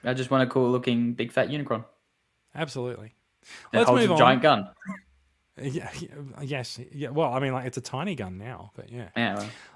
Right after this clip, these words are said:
Speaker 2: Let's move on. Um, we do have, we do have a brief look at a, a leak that came out as we were preparing the show today. Um, there's a lot of, a lot of,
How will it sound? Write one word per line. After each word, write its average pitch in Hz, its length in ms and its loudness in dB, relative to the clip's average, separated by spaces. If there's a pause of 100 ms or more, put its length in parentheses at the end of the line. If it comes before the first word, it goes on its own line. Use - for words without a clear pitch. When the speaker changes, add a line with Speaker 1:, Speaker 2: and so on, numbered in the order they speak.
Speaker 2:
Let's 208 200 6
move 170 160 4
on. 120 260 0
Um, 151 380 2
we 165 100 2
do 190 240 2
have, 214 420 -4 (220)
we 151 100 -10
do 240 60 -4
have 330 140 -4
a 339 60 4
brief 143 500 -2
look 139 320 -2
at 131 260 -2 (140)
a, 131 300 -4
a 143 80 -6
leak 127 420 -4
that 151 120 -6
came 143 260 -6
out 127 220 -4
as 135 240 -6
we 143 120 -4
were 127 120 -2
preparing 127 460 -6
the 120 80 -4
show 131 480 -4 (480)
today. 107 460 -6 (380)
Um, 117 560 -6 (320)
there's 135 220 -6
a 131 40 -6
lot 139 160 0
of, 139 240 -4
a - 240 -14
lot 170 220 0
of, 156 160 -4